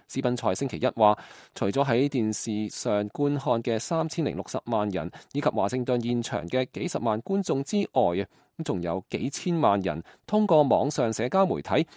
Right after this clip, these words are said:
觀看咗川普嘅就職典禮。斯賓塞星期六對記者表示，川普就職典禮係至今為止觀眾最多嘅就職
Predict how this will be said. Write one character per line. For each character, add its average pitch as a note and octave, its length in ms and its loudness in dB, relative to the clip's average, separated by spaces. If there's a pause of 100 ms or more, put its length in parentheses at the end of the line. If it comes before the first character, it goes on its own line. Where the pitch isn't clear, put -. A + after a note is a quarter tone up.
(160)
觀 F#3 220 2
看 G#2+ 240 0
咗 F2+ 180 -2
川 E3 260 -2
普 A2+ 160 -4
嘅 F#2+ 220 -2
就 D#2+ 240 -2
職 C#3+ 220 -8
典 D#2 180 -6
禮。 E2 360 -2 (800)
斯 C#3 120 -4
賓 B2 120 4
塞 G#2+ 280 2
星 C3 180 -2
期 F#2+ 80 -4
六 F2 100 -4
對 G#2 140 -4
記 G#2+ 140 0
者 G#2 200 -2
表 G2+ 160 -2
示， G#2 160 -2
川 C3+ 200 -4
普 A#2+ 160 -4
就 G2+ 100 -2
職 B2 120 -6
典 A#2 180 -4
禮 G#2 120 0
係 G#2 220 -4
至 - 140 -6
今 A3 120 2
為 F#2+ 120 2
止 - 140 -4
觀 A#3 180 0
眾 E3 160 0
最 D#3 180 -2
多 F#3+ 160 0
嘅 D#3+ 80 0
就 A#2 100 0
職 C#3+ 80 -6